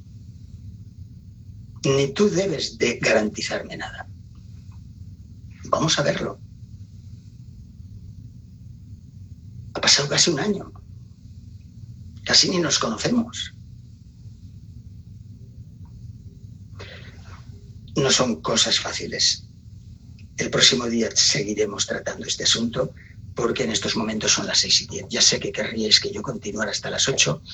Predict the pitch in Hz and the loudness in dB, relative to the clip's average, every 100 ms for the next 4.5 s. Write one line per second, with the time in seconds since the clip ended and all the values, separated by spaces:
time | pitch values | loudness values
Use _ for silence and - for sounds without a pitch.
0 | - - - - - - - - - - | -8 -8 -6 -2 0 0 -2 -6 -2 -2
1 | - - - - - - - - - - | -2 -8 -12 -14 -14 -14 -16 -16 -14 -14
2 | - - - - - - - - - - | -14 -4 -4 -4 -14 -12 -8 -6 -6 -8
3 | - - - - - - - - - - | -10 -14 -16 -14 -14 -10 0 4 4 2
4 | - - - - - | -4 -4 0 2 2